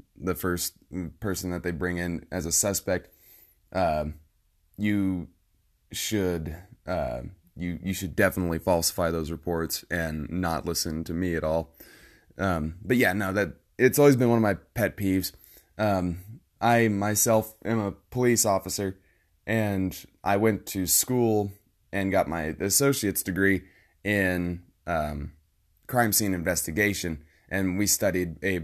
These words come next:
broad spectrum of things related to <clears throat> crime scene investigation. There was a lot of forensics. We did cover a major-, we, we covered quite the quantity of,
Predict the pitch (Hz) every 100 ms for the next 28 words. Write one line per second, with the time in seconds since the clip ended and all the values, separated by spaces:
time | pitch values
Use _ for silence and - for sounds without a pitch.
0 | 73 - 123 123 120 104 92 - - 92
1 | - - 92 90 82 - _ _ - 101
2 | 90 - 110 98 92 107 107 101 95 -
3 | 117 110 104 101 104 - 175 165 117 110
4 | 120 104 110 107 107 104 107 101 101 110
5 | 101 107 104 101 104 101 - 107 101 98
6 | 92 95 - - _ _ _ - 107 104
7 | 101 90 110 101 104 95 _ _ _ -
8 | 101 95 82 - - - 92 - - 95
9 | 98 85 82 95 107 107 104 98 101 110
10 | - 107 87 113 98 92 - 110 113 101
11 | 104 95 107 98 95 95 92 87